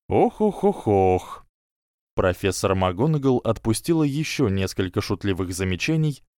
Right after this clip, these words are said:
поставила еще пару условий, на которые Гарри молча кивнул, почему-то попросила не говорить со змеями в присутствии людей,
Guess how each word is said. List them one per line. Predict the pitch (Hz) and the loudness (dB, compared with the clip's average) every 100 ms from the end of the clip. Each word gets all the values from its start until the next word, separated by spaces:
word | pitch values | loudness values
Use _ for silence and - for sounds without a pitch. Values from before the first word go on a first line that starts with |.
| _ - | _ 0
поставила | 190 - 240 170 147 | 0 0 -2 2 2
еще | 113 143 143 - 92 | 2 0 -2 0 -2
пару | - 92 90 | 2 0 0
условий, | 95 - 160 156 147 | -2 -2 -2 0 0
на | 139 | 0
которые | 127 117 127 120 113 | 0 2 4 4 4
Гарри | 110 110 | 2 2
молча | 107 107 104 113 | 2 2 0 -2
кивнул, | - 110 107 104 92 _ _ _ - | -2 0 2 0 0 _ _ _ -6
почему-то | 95 - 139 202 110 | -4 0 0 0 0
попросила | 104 95 95 - 147 | 0 0 0 0 2
не | 120 113 | 2 2
говорить | 107 101 101 110 | 2 2 0 0
со | - 127 | 0 0
змеями | 135 160 104 90 87 | 2 0 0 -2 -4
в | - | -6
присутствии | 98 - 95 - 98 98 | -6 -4 -6 -4 -2 0
людей, | 113 135 113 76 | 0 0 -2 -4